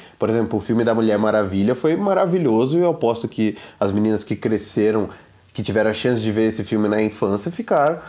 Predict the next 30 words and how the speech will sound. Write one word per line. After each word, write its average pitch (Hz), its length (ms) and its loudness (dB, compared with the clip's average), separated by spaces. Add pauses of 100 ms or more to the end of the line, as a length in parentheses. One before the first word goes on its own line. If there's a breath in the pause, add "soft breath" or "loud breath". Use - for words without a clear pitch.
vão 135 160 0
ter 147 440 2
outra, 185 380 0
assim, 180 260 -2
tem 120 180 0
uma 127 160 2
heroína 165 500 2
pra 202 320 0
se 202 160 -8
ver 175 160 0
na 240 140 -4
tela, 151 340 2
e 101 160 2
esse 107 220 0
é 147 40 2
mais 156 260 2
um 180 160 0 (340 loud breath)
exemplo. 175 540 2 (260 loud breath)
E 127 380 4
isso 156 180 -2
foi 160 160 0
confirmado 156 680 2
na 180 100 0
nossa 151 240 0
experiência 139 420 -2
de 131 80 -2
assistir 143 360 -2
no 147 100 0
cinema, 151 420 -2
né? 101 200 -2